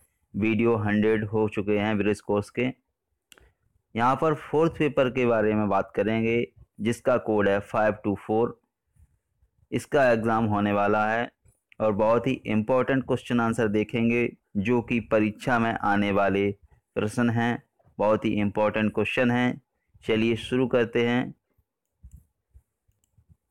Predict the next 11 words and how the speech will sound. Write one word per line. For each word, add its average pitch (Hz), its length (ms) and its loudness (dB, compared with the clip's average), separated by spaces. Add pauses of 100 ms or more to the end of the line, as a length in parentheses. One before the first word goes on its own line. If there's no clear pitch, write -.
(2000)
क्वेश्चन 151 340 -2
नंबर 143 320 2
इस 135 160 -2
वीडियो 120 320 2
का 117 120 -2
फर्स्ट 113 380 -2
है, 113 240 0
जांच 131 400 0 (260)
उपागम 110 640 2
विधि 101 340 0
के 98 360 -2